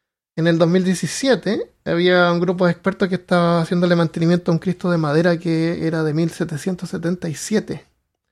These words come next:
cuando se dieron cuenta que en la parte de atrás del Cristo había una grieta extra. Eh, separando el Cristo de la base de la cruz, encontraron un mensaje secreto que llevaba en el trasero de Cristo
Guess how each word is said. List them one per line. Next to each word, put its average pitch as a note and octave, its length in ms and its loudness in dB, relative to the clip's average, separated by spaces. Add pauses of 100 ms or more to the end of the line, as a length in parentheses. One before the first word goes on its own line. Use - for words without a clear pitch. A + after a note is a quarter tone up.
(540)
cuando D#3+ 220 -2
se F3 80 -2
dieron F3 200 2
cuenta F3 260 -2
que E3+ 60 0
en E3 60 2
la E3 80 2
parte E3+ 220 -2
de E3+ 60 4
atrás E3 180 0
del E3+ 140 -2
Cristo - 600 -4
había E3 240 2
una D#3+ 180 2
grieta D#3+ 440 0
extra. - 340 -10 (1600)
Eh, D3 400 0
separando F3 1040 4
el D#3+ 120 -2
Cristo F#3+ 320 -4
de F#3 60 6
la E3 120 2
base G3+ 460 0 (880)
de E3 120 0
la E3 120 2
cruz, G#3 280 2
encontraron F3 500 0
un D#3+ 60 2
mensaje E3 360 -2
secreto D3+ 540 -8 (880)
que D#3 100 -4
llevaba D#3 540 2
en D3+ 100 -4
el C#3 120 -4
trasero D#3+ 420 -2
de D#3 80 2
Cristo D#3+ 540 -4